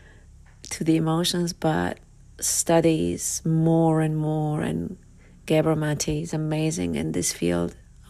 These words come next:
talking about trauma and Body Says No book. It is all connected. So you're doing yourself a huge long-term favor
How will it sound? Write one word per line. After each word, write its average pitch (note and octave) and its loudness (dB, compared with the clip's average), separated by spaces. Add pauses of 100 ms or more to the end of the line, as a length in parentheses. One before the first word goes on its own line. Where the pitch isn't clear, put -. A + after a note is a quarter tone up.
(140)
talking - -6
about F2+ -2
trauma - -4
and F3+ -4 (960)
Body D#3+ 4
Says D3+ 0
No D3+ -2 (420)
book. D3+ -4 (2500)
It F#3+ 8
is F3+ 6
all F3+ 10
connected. E3+ -2 (800)
So E3+ 6 (840)
you're E3+ 10 (220)
doing F#3+ 10
yourself F3+ 4
a F#3+ 4
huge G3+ 4
long-term E3 2
favor D#3+ 0